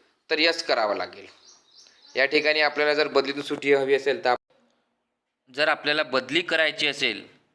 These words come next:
तर आपल्याला इथं नो करावं लागेल. ह्या दोन महत्त्वाच्या बाबी आहे. त्यानंतर या ठिकाणी आपण, अ,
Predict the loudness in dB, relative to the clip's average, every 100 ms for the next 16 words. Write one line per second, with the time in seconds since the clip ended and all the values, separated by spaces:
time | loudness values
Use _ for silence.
0 | -4 0 2 0 -2 0 0 -2 -2 -4
1 | 0 0 2 2 2 2 0 -2 -6 -8
2 | _ _ _ -8 -4 -2 0 0 0 -2
3 | 0 0 2 0 0 -6 -20 _ _ _
4 | _ _ _ _ _ -8 -4 -2 -2 0
5 | 0 -2 -16 _ _ -6 -2 0 0 -2
6 | 0 0 2 0 2 0 0 0 0 -2